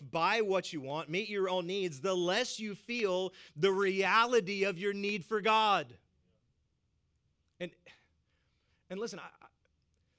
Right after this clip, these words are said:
what side of this exhortation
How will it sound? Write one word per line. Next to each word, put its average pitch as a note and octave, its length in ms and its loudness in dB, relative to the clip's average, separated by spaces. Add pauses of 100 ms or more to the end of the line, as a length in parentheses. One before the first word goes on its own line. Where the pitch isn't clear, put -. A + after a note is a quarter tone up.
(840)
what B3 320 -2
side A#3 840 -6
of F#3 260 -6
this G3 260 -4
exhortation E3+ 920 -8